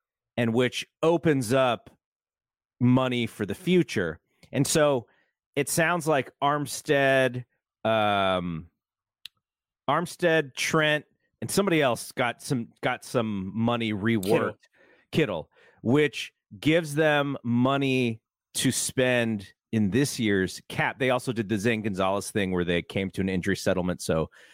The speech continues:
Speaker 1: his cap hit was, like, two hundred and fifty thousand versus a million or something like that. So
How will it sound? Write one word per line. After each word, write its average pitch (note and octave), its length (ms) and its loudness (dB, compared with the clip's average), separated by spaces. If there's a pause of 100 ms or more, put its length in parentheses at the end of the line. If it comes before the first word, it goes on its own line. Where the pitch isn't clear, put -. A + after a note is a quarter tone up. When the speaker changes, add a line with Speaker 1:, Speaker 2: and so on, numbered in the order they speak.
Speaker 1:
his B2+ 240 0
cap A#2 380 -6
hit B2 200 -2
was, G2+ 200 -4
like, G2 320 -2 (440)
two D#3+ 200 2
hundred B2 260 0
and G#2 100 -4
fifty A2+ 260 -2
thousand G2 480 -2
versus F2+ 600 -2 (280)
a A#2 60 0
million G#2 460 2
or F2+ 60 -2
something F2+ 300 -6
like E2 220 -2
that. F2 200 -4 (420)
So E3 340 2